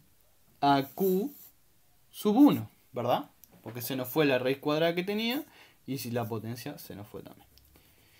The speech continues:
¿Ok? Entonces, ahora, cuando tenemos esto así, ya estamos casi prontos para derivar. Vamos a simplificar. Esto de acá vamos a simplificarlo,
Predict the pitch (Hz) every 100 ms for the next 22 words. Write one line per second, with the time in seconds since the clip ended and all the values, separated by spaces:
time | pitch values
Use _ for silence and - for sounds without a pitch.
0 | _ - 110 120 143 143 _ _ 156 156
1 | 139 110 - - 160 220 202 165 185 -
2 | - - - _ _ - - - _ -
3 | 127 131 127 123 165 226 226 196 185 160
4 | 156 190 143 - - _ _ _ _ _
5 | - - - - - - - - - -
6 | _ _ - - 175 175 226 226 - 220
7 | 220 185 226 233 254 - 151 123 120 117
8 | 107 113 185 233 - 254 - - 180 170
9 | 143 285 - 120 - 240 - 247 170 -
10 | 233 208 - 143 117 117 - 117 120 101
11 | 82